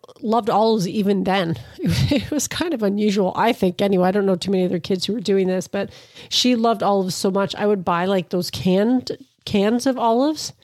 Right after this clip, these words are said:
Some of the worst olives you could get, those black ones, it almost tasted sort of like wood that you would get in the can. I would buy those, and she would have,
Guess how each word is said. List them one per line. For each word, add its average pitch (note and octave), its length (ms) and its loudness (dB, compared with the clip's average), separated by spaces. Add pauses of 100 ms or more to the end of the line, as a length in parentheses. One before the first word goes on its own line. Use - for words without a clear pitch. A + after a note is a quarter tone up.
(320)
Some C4+ 240 -2
of D#4+ 60 -2
the D4+ 60 2
worst A3 300 0
olives G#3 220 2
you G#3 80 0
could F#3+ 100 -4
get, G#3+ 220 -2
those D#3+ 160 2
black G3 420 -2
ones, F#3+ 320 0
it - 240 -6
almost A3 380 0
tasted G#3+ 340 0
sort G#3 220 0
of F#3+ 80 -2
like F3 160 0
wood F3 340 2
that E3 140 0
you G#3 80 0
would F#3+ 100 0
get G3+ 140 -2
in F#3 40 -2
the F#3 60 0
can. F#3 400 0
I - 80 -2
would G3+ 140 2
buy F3+ 180 0
those, F3 280 0
and F3+ 100 -2
she G3+ 240 0
would F3+ 420 2 (680)
have, - 680 -4